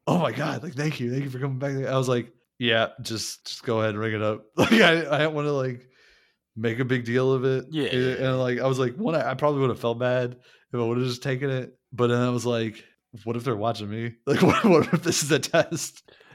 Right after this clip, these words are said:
Speaker 2: Yeah.
Speaker 1: I'm a regular at this Lowe's. <laughs> There.
Speaker 2: Oh, I had the, a
Speaker 1: But
Speaker 2: smaller version of that with a lottery ticket. I bought, uh,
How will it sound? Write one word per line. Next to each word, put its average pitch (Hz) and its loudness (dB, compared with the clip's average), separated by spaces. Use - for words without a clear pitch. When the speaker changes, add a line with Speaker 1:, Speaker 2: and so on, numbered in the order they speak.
Speaker 2:
Yeah. 127 -2
Speaker 1:
I'm 151 0
a 147 4
regular 127 2
at 123 0
this 127 -4
Lowe's. 131 0
<laughs> - -6
There. 156 4
Speaker 2:
Oh, 180 8
I 139 0
had 151 0
the, 120 -2
a 139 -4
Speaker 1:
But 139 4
Speaker 2:
smaller 139 4
version 120 -4
of 110 -6
that 113 -6
with 120 -10
a 107 -10
lottery 107 -10
ticket. 107 -16
I 113 -10
bought, 117 -4
uh, 104 -10